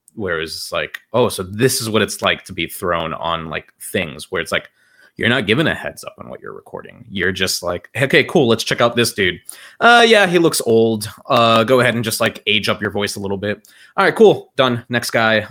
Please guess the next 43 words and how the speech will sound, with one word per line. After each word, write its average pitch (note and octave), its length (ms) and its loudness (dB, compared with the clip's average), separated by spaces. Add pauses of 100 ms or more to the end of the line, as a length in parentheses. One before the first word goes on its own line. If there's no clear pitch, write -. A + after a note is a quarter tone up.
Uh, A#2+ 320 2
he A2+ 140 -2
looks B2 260 -2
closer A#2+ 340 -2
to A#2+ 80 0
you, C3+ 180 0
just A#2 220 -6
your A2+ 80 -4
normal A2 200 -2
voice. A2+ 300 -4
"Great. G#2 360 -2
Next G#2+ 240 -4
guy." A2+ 420 2 (340)
Uh, A#2+ 640 4 (220)
high, D3 640 0
pitch, - 380 -4
pitch E3 120 0
yourself D3+ 280 -2
just - 200 -8
a B2 40 -18
slightly C#3+ 540 -2
bit A2 160 -4
higher, G#2+ 380 -2
maybe A2 200 -4
a G#2+ 40 -4
little G2 180 -6
nasally F2+ 420 -4
or F#2 240 -6
whatever." F#2 280 -2
You C#3+ 100 -2
know, C#3+ 120 4
it's C#3 100 0
like, C#3 180 -2 (680)
that C3+ 180 0
was C3 140 4
my B2+ 100 0
first A#2+ 300 -2
time, A2+ 180 0
like, G2 180 -4
really G2+ 320 -2
experiencing F2+ 720 -8
the E2+ 60 -10
gauntlet. F2 800 -8